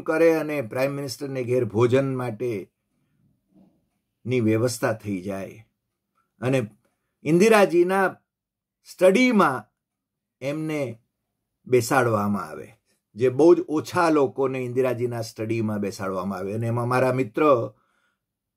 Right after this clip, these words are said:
મુઝફ્ફર હુસેન, એ પણ, એ પણ મારા કોલમિસ્ટ હતા, એટલે એ પણ શુક્લજીની સાથે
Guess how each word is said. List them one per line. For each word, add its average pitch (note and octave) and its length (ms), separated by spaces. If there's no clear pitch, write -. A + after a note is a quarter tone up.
મુઝફ્ફર F#3 460
હુસેન, A2 400
એ A#2+ 160
પણ, C#3 300
એ B2 120
પણ F#3+ 200
મારા A2+ 320
કોલમિસ્ટ B2+ 460
હતા, B2 320
એટલે - 360
એ C3 160
પણ E3 340
શુક્લજીની A#2 640
સાથે G#2 320